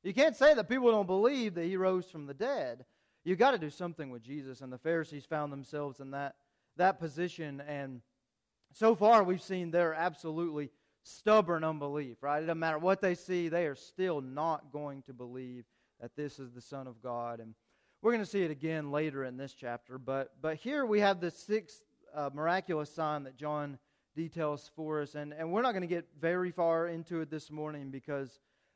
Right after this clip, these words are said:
uh, Jesus, through this interaction, he pauses to give us a brief theology of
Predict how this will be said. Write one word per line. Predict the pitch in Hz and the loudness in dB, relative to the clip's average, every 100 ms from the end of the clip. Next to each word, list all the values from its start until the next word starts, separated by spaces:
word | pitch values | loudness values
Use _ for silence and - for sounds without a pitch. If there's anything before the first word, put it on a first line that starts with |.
| - | 0
uh, | 160 | 0
Jesus, | 170 151 262 311 220 196 | 2 -2 2 2 2 -2
through | - 202 220 190 | -2 0 2 2
this | 185 190 | 0 -2
interaction, | 190 170 170 165 - 143 120 _ _ _ _ _ _ | -4 0 0 -2 -10 -14 -14 _ _ _ _ _ _
he | 175 190 | -6 -4
pauses | 170 196 220 156 165 - | 4 6 6 4 -6 -8
to | 165 | -8
give | 147 180 | -2 0
us | 175 202 160 170 - _ _ _ _ - | 2 4 4 2 -12 _ _ _ _ 0
a | 160 | 0
brief | 143 196 220 180 _ - | 0 0 0 -4 _ -8
theology | 175 170 202 190 151 139 147 | 2 6 6 4 0 -6 -4
of | 151 147 147 | 2 2 0